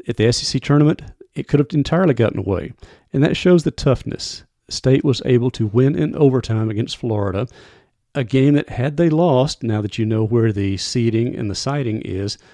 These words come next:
would have knocked them out of the field. So let's not overlook that fact.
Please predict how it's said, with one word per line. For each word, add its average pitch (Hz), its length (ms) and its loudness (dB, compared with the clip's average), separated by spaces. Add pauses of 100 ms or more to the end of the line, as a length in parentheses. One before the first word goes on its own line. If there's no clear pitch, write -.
(240)
would 151 100 0
have 117 100 -2
knocked 117 280 0
them 117 200 0
out 104 140 -4
of 104 60 -4
the 113 40 -4
field. - 460 -2 (1000)
So 107 300 -2
let's 127 300 -4
not 151 180 -2
overlook 127 460 0
that 107 200 -4
fact. - 500 -8